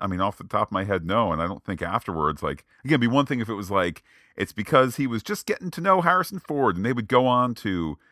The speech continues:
co-produce and star in, blah, blah, blah. Like, it's just, it's, it's this weird anomaly. Hey, celebrity cameo, that certainly is welcome, but we also, like, don't get the close-up. Um,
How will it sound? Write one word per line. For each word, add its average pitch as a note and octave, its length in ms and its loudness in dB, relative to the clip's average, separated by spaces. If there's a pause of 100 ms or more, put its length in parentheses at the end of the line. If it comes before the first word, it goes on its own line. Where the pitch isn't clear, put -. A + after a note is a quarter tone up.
(160)
co-produce E3 600 2
and B2 120 -4
star D3+ 380 6
in, C#3 400 0 (220)
blah, D3+ 160 4
blah, C#3+ 120 0
blah. G2+ 140 4
Like, G#2 180 4
it's A#2+ 160 -6
just, C#3 260 -6
it's, G#2+ 180 -4
it's A2+ 200 -4
this A2+ 100 -8
weird B2+ 240 0
anomaly. G#2+ 640 -2 (960)
Hey, B2+ 300 4 (160)
celebrity A2+ 580 4
cameo, A2+ 520 0
that G#2 200 0
certainly - 260 -6
is E2 100 -8
welcome, E2+ 440 0
but E2 160 -2
we F#2 80 -2
also, F#2+ 400 -2 (120)
like, F2 180 0
don't G2 200 -4
get E2+ 200 -2
the - 60 -12
close-up. - 560 -2 (480)
Um, F2+ 520 -2